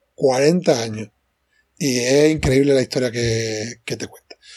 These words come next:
Es un poco lo que decía Anselm, no trata tampoco de, eh, glorificar la figura de Njinga. Ya te digo, tiene muchas cosas reprochable probablemente desde nuestra óptica. Te cuenta la realidad,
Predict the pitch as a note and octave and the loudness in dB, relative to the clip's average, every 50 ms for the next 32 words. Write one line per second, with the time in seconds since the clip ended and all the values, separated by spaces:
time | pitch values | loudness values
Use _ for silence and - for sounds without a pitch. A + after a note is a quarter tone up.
0 | - - - - - _ - - G#3 G3+ A3 G#3 F#3 A3+ G#3 A#3 G3+ F3+ D3+ D3 | -20 -20 -20 -20 -20 _ -4 0 2 2 2 4 2 2 4 4 2 4 4 2
1 | C#3+ - - - C#3 B2 B2 A2 - - C#3+ B2 G2 F#2+ G#2 A2 C3 C3+ - - | 2 2 0 -2 -2 -2 -2 -2 -2 -2 -2 -2 -4 -6 -6 -4 -4 -4 0 0
2 | C3+ C3+ C3+ C3+ - C3 B2 A#2+ A#2+ - _ _ _ _ _ _ _ - C3 B2 | 2 2 2 2 0 -2 -4 -4 -8 -10 _ _ _ _ _ _ _ -6 -6 -6
3 | A2 A2+ - C#3 B2 - - B2+ A#2 A#2+ A#2+ A#2 A#2 A2+ A2+ A2+ A2 A2+ A2 G#2+ | -6 -4 -4 -4 -2 -2 -4 -4 -2 -2 0 0 0 0 -2 -2 -2 -4 -4 -6
4 | G#2+ G#2 G#2 G#2+ - - _ _ - - _ _ _ _ _ _ _ _ _ _ | -8 -10 -12 -14 -18 -20 _ _ -20 -20 _ _ _ _ _ _ _ _ _ _
5 | _ - - - - - _ - D3+ B2+ B2 A#2+ A#2+ A#2 A#2 C#3 C#3 B2+ C3 - | _ 0 0 0 -2 -8 _ -10 -8 -8 -8 -8 -8 -4 0 0 2 2 0 -2
6 | - C3+ - C#3+ C3 C3 C3 - - C3 A2 A2+ B2 A#2 A#2 A#2 A2 A2 G#2+ A#2 | -4 -4 -2 -2 -2 -2 -2 -4 -6 -8 -8 -6 -6 -4 -4 -4 -6 -6 0 2
7 | F3+ G3 C#3+ G2 - - _ _ _ _ - - - B2 C3 B2+ B2 A2+ A#2+ A2+ | 2 2 2 -2 -8 -18 _ _ _ _ -18 -12 -6 -4 -2 -2 -2 -4 -6 -8
8 | A#2 B2 B2+ C3+ - D3+ - - - - B2+ - - B2+ G#2+ G#2+ G#2 G#2 - - | -6 -6 -4 -4 -4 -4 -4 -4 -6 -4 -4 -2 -2 -2 -4 -4 -4 -6 -10 -14
9 | _ _ _ _ _ _ _ _ _ - F#3+ C3 C3 D3 C#3+ - B2+ A#2 A2+ - | _ _ _ _ _ _ _ _ _ -10 -8 -2 0 0 0 2 -2 -4 0 2
10 | E3 E3 D3 C3 - C3 C3 C3 B2+ C3 C3 B2 C#3 C3 B2 B2+ B2 B2+ A#2+ A#2 | 2 2 2 2 2 0 2 2 2 0 0 0 0 -2 -2 -2 -4 -4 -6 -6
11 | - B2 C3 D#3 G3 - - A2 - - - - - - - - - C#3+ - - | -2 0 2 2 2 0 -4 -10 -12 -12 -16 -18 -18 -18 -16 -8 -6 -6 -4 -2
12 | A#2+ A#2+ A#2+ A2 D3+ D#3+ F3 D3 A2 B2+ A#2+ G#2+ F#2 F2+ G#2 D#3 D#3+ - | -4 -4 0 0 0 2 2 2 0 -2 -4 -4 -4 -2 -2 -2 -2 -2